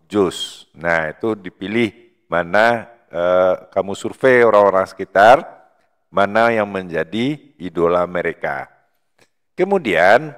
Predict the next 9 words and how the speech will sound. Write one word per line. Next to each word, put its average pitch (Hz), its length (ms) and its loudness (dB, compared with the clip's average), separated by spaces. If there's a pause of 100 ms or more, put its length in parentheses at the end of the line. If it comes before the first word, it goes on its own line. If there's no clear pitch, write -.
kamu 104 240 -4
bagikan, 113 640 2 (240)
let's 110 480 -6
share, 110 640 0
ya, 110 240 -2 (320)
ber-, - 160 -14
di-, 90 160 -16
ber-, 98 160 -2
berbagi. 104 640 -2